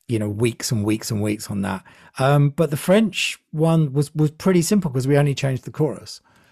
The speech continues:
So, um, and it became a little nice little extra thing to, to have. And I, and I love what you said about her vocals as well, because she has the thing that I find to be the most important thing on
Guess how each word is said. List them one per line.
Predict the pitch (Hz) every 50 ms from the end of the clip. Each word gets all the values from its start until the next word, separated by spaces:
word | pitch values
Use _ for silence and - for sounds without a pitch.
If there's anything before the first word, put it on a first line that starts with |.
| _ _ _ _ _ _ _
So, | - - - 139 135 135 135 131 131
um, | 135 135 139 135 139 - -
and | - 170 175
it | 175 175
became | 185 - - 185 190 175 170
a |
little | 165 170 156 160 165 160 160 160 160
nice | - 156 156 160 160 156 - -
little | 143 135 - 143 - -
extra | - - - - - - 135
thing | - - 170 165 156 156 151 143
to, | - - 143 135 139 139 - _ _ _ _ _ _ _ _ -
to | 143 131
have. | 131 170 160 120 107 -
And | - 151 143
I, | 147 -
and | - 147 147
I | 151 156
love | 151 156 160 156
what | 180 147
you | 127 131
said | 127 - 147 139
about | 127 131 123 117 113
her | 127
vocals | 117 113 120 123 131 - - 131 117 113
as | 113 117
well, | 117 127 131 123
because | 113 117 - 123 117 110 - - - _ _ _ _ _ _ _ _ _ _ -
she | - - 156 151 156
has | 147 147 143 135 131 120 - - - _ _
the | - 143
thing | 127 - - - 160 156 147 143
that | 131 127 - _
I | - 127 135 151 147
find | - - 143 123 113 107
to | -
be | 117 120 117
the | 110 117 120 117 131 131 135
most | 131 120 113 110 - -
important | 113 113 107 107 117 113 - 117 113
thing | - 135 127 117
on | 117 113 107 107